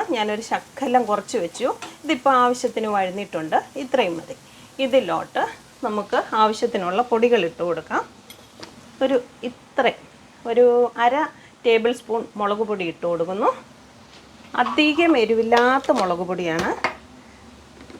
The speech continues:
ഞാൻ already ഞാൻ പറഞ്ഞല്ലോ, മീൻ പുഴുങ്ങാൻ വെച്ചപ്പോൾ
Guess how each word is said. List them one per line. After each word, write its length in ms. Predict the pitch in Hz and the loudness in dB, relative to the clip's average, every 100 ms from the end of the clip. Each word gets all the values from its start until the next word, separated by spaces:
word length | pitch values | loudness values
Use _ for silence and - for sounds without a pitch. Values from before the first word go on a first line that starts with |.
| - - - - - - - - | -20 -20 -20 -20 -20 -20 -16 0
ഞാൻ 180 | 294 285 | 4 4
already 580 | 285 - 269 294 294 311 | 0 -2 2 4 4 4
ഞാൻ 200 | 285 277 | 2 4
പറഞ്ഞല്ലോ, 580 | 262 226 240 226 185 185 - | 2 4 2 2 0 -2 -4
മീൻ 260 | 247 269 | -2 0
പുഴുങ്ങാൻ 380 | 254 233 233 240 | 0 2 2 0
വെച്ചപ്പോൾ 500 | 208 202 226 285 - | -2 -2 -2 0 0